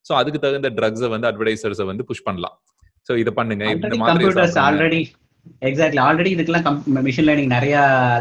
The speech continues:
Speaker 2: லைப்ரரிஸ்லாம் already நார்மல் நீங்க கூட டவுன்லோட் பண்ணி கூட இது பண்ணலாம்.
Speaker 1: கண்டிப்பா. So, அது பிரைவசி வந்து ஒரு பெரிய நைட்மேர். அது Apple வந்து ரொம்பவே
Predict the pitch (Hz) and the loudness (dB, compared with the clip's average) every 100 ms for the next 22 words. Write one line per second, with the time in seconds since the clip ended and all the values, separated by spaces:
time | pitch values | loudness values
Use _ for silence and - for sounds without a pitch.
0 | 120 123 147 143 151 143 127 139 127 127 | 0 2 4 4 2 2 2 0 2 2
1 | 143 135 117 110 - - - - 120 151 | 2 0 -2 -6 -12 -20 -14 -2 2 4
2 | 190 131 151 170 165 165 139 139 147 143 | 4 4 6 6 4 2 4 4 4 2
3 | 143 135 147 143 131 123 117 107 107 - | 0 2 4 4 4 2 0 -2 -6 -10
4 | - _ _ _ - 98 87 87 - _ | -20 _ _ _ -12 -8 -8 -10 -18 _
5 | _ 95 87 - _ _ 95 95 92 90 | _ -16 -16 -18 _ _ -16 -8 -6 -6
6 | 95 110 139 - 127 117 143 - 107 151 | -2 -2 -2 -4 -6 -4 -4 -4 -6 -6
7 | 147 107 107 110 95 90 90 101 143 151 | -6 -6 -10 -8 -6 -6 -6 -6 -6 -6
8 | 110 113 143 107 127 147 175 | -6 -4 -4 -4 -6 -6 -6